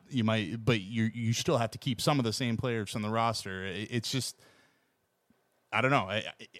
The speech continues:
I, I understand it's kind of a nebulous phrase. You know, it's a little bit of a buzzword, which I hate to use, but yeah, a culture of losing, building a culture of losing begets more losing. And I, and,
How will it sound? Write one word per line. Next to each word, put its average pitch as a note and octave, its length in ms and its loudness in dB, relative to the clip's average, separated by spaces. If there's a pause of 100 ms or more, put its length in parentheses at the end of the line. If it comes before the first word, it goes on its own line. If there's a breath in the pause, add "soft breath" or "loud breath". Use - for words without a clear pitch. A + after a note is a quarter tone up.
(120)
I, B2+ 220 0
I C3 160 6
understand C3+ 460 2
it's A2+ 120 -4
kind C3 220 2
of B2+ 80 2
a - 20 4
nebulous A#2 420 2
phrase. A#2+ 640 -4
You A2 120 -4
know, G#2 80 0
it's G#2+ 100 -6
a G#2+ 60 -6
little A#2 140 2
bit A#2+ 120 2
of A#2 100 2
a A#2+ 60 4
buzzword, A#2+ 560 4
which A2 160 -2
I F#2 80 -6
hate G#2+ 240 -4
to A2+ 60 -4
use, A2+ 500 2
but G#2+ 160 -2
yeah, C3+ 200 0 (100)
a F2+ 80 -10
culture A#2 420 -2
of A2+ 140 0
losing, F#2+ 340 0
building A#2 340 2
a A#2+ 60 2
culture A#2+ 380 -2
of A2 100 -2
losing A2 320 0
begets G#2+ 380 -2
more G#2+ 180 0
losing. G#2 380 0
And G#2+ 100 0
I, A2+ 100 0
and, B2+ 280 2